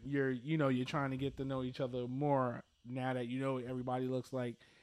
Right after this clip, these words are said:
And then you go into, like, the ro-, then you would go in, then, well, I'm only up to, like, it just stopped at, like, the resort 'cause they do, like, I guess, like, a few episodes each week. It's a three-week event that they're doing, so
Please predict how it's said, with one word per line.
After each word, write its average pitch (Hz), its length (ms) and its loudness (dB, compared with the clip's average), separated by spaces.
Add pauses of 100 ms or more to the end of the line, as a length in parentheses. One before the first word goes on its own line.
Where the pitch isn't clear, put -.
(220)
And 139 240 0
then 139 400 4
you 135 140 0
go 139 220 2
into, 131 180 0
like, 131 200 4
the 131 80 0
ro-, 131 260 2
then 135 440 2 (640)
you 165 160 6
would 147 140 4
go 165 240 10
in, 151 160 2
then, 151 400 4 (100)
well, 170 160 6
I'm 175 220 8
only 180 240 6
up 160 160 8
to, 165 80 6
like, 139 380 8
it 151 100 6
just 151 260 4
stopped 156 260 8
at, 135 120 4
like, 131 160 0
the 135 80 -4
resort 127 360 2
'cause 135 180 0
they 127 140 4
do, 131 180 2
like, 123 220 2
I 127 80 2
guess, 127 220 2
like, 117 160 -2 (460)
a 117 80 -2
few 139 260 2
episodes 127 460 2
each 127 240 0
week. 139 260 2
It's 131 140 -2
a 120 80 -2
three-week 135 440 4
event 139 260 2
that 139 140 2
they're 143 120 4
doing, 147 280 0
so 123 140 0